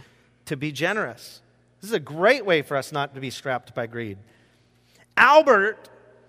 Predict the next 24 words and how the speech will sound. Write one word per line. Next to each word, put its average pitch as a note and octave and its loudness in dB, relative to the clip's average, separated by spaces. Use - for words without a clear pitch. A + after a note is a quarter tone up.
didn't B3+ 0
look A#3+ 2
at A#3 2
his F#3 -2
savings G#3 -2
account, D#3+ -4
check A#3 4
his G#3+ 0
age, E3+ 0
and E3 -8
determine, E3 -4
"Getting A3 6
a A#3 4
little B3 8
old, F#3 6
I E3 4
might F3 2
not G3 4
be A3 -2
able G3+ -2
to F#3 -4
shine F#3 -4
shoes A3 -8
anymore, G#3 -2